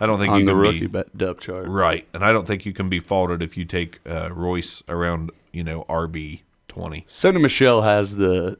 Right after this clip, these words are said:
Speaker 2: the name, but I, him, him and Royce Freeman are kinda right there. I think Royce Freeman, Arms talking about the path of la-, least resistance.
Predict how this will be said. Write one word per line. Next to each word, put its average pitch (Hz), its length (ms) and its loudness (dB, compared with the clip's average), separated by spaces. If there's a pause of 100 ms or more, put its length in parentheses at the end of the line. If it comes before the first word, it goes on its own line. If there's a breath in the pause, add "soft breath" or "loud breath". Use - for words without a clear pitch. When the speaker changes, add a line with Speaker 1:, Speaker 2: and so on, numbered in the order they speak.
Speaker 2:
the 101 200 0
name, 110 500 4
but 104 160 2
I, 101 140 4
him, 131 380 2
him 139 280 4
and 104 180 4
Royce 101 280 6
Freeman 101 400 2
are 95 80 -4
kinda 90 340 0
right 90 260 2
there. 101 140 2
I 101 80 4
think 117 220 4
Royce 107 260 6
Freeman, 120 560 2 (200)
Arms 139 280 6
talking 160 240 6
about 131 180 4
the - 80 -2
path 135 480 2
of 113 140 0
la-, 113 240 4 (440)
least 143 360 4
resistance. 113 880 0